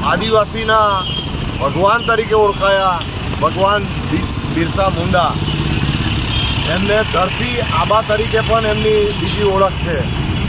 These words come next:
કે ધરતીનો આ એક રાજા ભગવાન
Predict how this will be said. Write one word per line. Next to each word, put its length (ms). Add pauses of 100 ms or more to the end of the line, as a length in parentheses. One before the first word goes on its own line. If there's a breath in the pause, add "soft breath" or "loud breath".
(340)
કે 140
ધરતીનો 560 (760)
આ 180
એક 240 (1900)
રાજા 460 (160)
ભગવાન 480